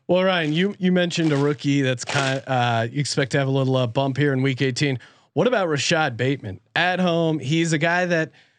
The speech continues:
uh, dealt with some injuries early on, but now late, kinda coming on as the guy in Baltimore, coming off a ten target, seven catch game. He's out there for, like, eighty-five percent of the snaps at home against Baltimore or against the Steelers.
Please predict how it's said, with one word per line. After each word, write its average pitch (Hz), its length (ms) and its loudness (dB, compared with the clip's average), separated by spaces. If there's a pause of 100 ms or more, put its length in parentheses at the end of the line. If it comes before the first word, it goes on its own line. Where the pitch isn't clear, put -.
(260)
uh, 131 360 2 (100)
dealt 180 200 0
with 170 100 -2
some 165 120 0
injuries 180 360 2
early 151 320 0
on, 190 300 0
but 147 160 -2
now 185 260 0
late, 175 440 0
kinda 196 260 -2
coming 170 400 0
on 156 580 0 (420)
as 160 320 0
the 156 80 -2
guy 165 300 0
in 151 120 -2
Baltimore, 160 540 0
coming 165 240 -2
off 180 160 -2
a 170 40 -8
ten 160 300 -2
target, 147 360 -2
seven 143 300 -2
catch 131 260 -2
game. 175 440 0 (340)
He's 147 180 0
out 151 240 0
there 156 120 0
for, 143 120 -2
like, 127 240 0
eighty-five 143 520 -2
percent 135 360 -2
of 123 100 -2
the 107 80 -2
snaps 143 720 -2 (480)
at 151 240 0
home 135 260 0
against 123 340 -2
Baltimore 139 640 0
or 139 340 -2
against 151 320 -2
the 151 40 -2
Steelers. 170 680 0